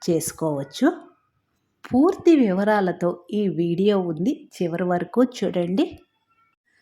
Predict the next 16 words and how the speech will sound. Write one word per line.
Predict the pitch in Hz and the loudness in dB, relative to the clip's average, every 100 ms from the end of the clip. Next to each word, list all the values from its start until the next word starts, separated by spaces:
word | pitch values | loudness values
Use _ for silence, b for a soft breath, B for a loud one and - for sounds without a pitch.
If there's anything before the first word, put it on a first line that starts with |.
| b 190 | b -2
అసలు | 226 285 254 226 - - | 0 2 2 2 -2 -4
ఈ | 220 226 | 2 2
సంవత్సరం | 214 202 202 220 - 208 196 196 - | 0 -6 -4 -6 -4 -4 -4 -8 -8
అక్షయ | 185 - - 262 262 | -8 -8 -2 2 2
తృతీయ | 240 190 175 170 175 165 - 180 | 0 -4 -4 -2 -4 -4 -6 -4
అంటే, | 202 202 359 180 | -2 -2 -4 -2
రెండు | 175 175 196 | -2 0 0
వేల | 220 214 202 262 - | 0 0 -2 -4 -4
ఇరవై | 175 165 185 | -4 -2 -2
ఐదు | 185 175 170 277 330 - | -2 -2 0 -2 -2 -6
ఏప్రిల్ | 175 165 190 202 - 247 311 - | -4 0 -2 -2 -2 -2 -2 -4
ముప్పైవ | 180 185 185 - 254 254 240 214 | -4 -4 -4 0 2 2 2 0
తేదీ | 190 - 170 165 165 262 - B B B - | -2 -4 -4 -4 0 0 0 B B B -6
వైశాఖ | 156 170 170 196 196 196 | -4 -2 -2 -2 -2 -2
మాసం | 185 170 160 - 370 - - | -4 -4 -6 -4 -4 -4 -6
శుక్లపక్షం | - - 254 254 190 - - 370 | -6 -2 0 2 0 -4 0 0